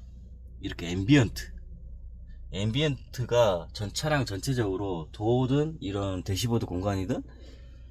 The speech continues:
보강이 많이 되는 것 같아요, 이번 페이스리프트 모델이 되면서. 그리고 포인트로 보시면 역시 풀옵션답게 안전벨트 색상도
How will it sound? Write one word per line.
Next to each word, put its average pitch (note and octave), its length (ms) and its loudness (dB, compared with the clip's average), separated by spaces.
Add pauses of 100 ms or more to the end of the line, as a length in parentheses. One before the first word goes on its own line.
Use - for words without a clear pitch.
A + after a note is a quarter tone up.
(300)
보강이 C#3 340 12
많이 F#2+ 200 8
되는 F#2 320 6
것 - 160 0
같아요, E2+ 240 6
이번 F#2 380 6
페이스리프트 C3+ 760 6
모델이 E2+ 500 4
되면서. E2+ 500 2 (1800)
그리고 G2 260 -2
포인트로 D#3 360 4
보시면 F#2 520 0 (100)
역시 - 280 -10
풀옵션답게 F#2 880 -6 (720)
안전벨트 G2 520 -2
색상도 F2 480 -4